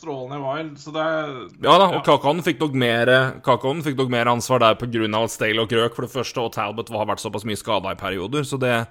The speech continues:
Speaker 2: det er som du sier, det har vært litt, eh, det er nok keepere som har fått litt mer ansvar tidlig enn det man trodde. Eh, ja, nå rø-, gikk vel han til, eh,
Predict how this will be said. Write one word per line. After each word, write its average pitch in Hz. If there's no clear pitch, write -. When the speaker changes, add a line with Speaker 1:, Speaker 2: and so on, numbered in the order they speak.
Speaker 2:
det 113
er 117
som 131
du 156
sier, 131
det 120
har 120
vært 135
litt, 120
eh, 113
det 113
er 123
nok 139
keepere 113
som 117
har -
fått 113
litt 104
mer 107
ansvar 98
tidlig 107
enn 98
det 95
man 101
trodde. 110
Eh, 110
ja, 135
nå 139
rø-, 117
gikk 117
vel 110
han 107
til, 113
eh, 110